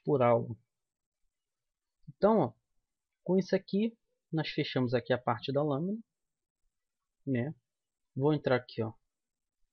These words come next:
Você pode apertar o um, o três, né? Então, eu vou,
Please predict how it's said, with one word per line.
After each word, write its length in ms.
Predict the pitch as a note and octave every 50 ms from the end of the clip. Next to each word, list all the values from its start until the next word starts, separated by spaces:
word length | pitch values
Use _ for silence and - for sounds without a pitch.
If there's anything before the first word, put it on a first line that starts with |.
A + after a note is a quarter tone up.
| _ _ _ _ _ _ _ _ _ _ _ _ _ _ _ _ _
Você 140 | - - -
pode 200 | - B2+ A#2+ B2
apertar 400 | A#2+ - C3 A2+ - - A#2+ A#2
o 140 | A#2 A#2+ - _ _
um, 200 | - D3 F3+ G3 F#3+ - _ _ _ _ _ _ _ _ _ _ _ _
o 100 | - C3 A#2+
três, 400 | - - C3 C#3 D#3+ F#3 F#3 - - - - - _ _ _ _
né? 240 | A#2+ A#2+ C#3 E3+ - _ _ _ _ _ _ _ _ _ _ _ _ _ _ _ _ _ _ _ _ _ _ _ - _ _ _ _ _ _ _ _ _ _
Então, 260 | - C3 C#3 E3 E3+ - _ _ _ _ _ _ _ _ _ _ _ _ _ _ _ _ _ _ _ _ _ _ _ _ _ _ _ _ _ _ _ _ _ _ _ _ _ - -
eu 140 | - C3+ B2+
vou, 400 | B2 C3 C3 C3 B2+ B2 A#2+ -